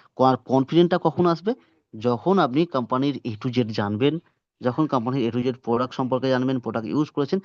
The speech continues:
নিজের প্রতি একটা বিশ্বাস আসবে। তো সেই কনফিডেন্ট লেভেলটাকে আপনাকে হাই রাখতে হবে। তার জন্য নিজেকে তে-, তৈরি হতে থাকুন।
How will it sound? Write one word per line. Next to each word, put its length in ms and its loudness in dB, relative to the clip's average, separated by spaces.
নিজের 220 2
প্রতি 180 -2
একটা 160 -2
বিশ্বাস 380 -2
আসবে। 260 -6
তো 80 -4
সেই 160 -4
কনফিডেন্ট 600 2
লেভেলটাকে 460 -2
আপনাকে 280 -4
হাই 340 -2
রাখতে 300 -8
হবে। 160 -8
তার 140 0
জন্য 140 0
নিজেকে 380 -2
তে-, 320 -4
তৈরি 240 0
হতে 180 -2
থাকুন। 280 0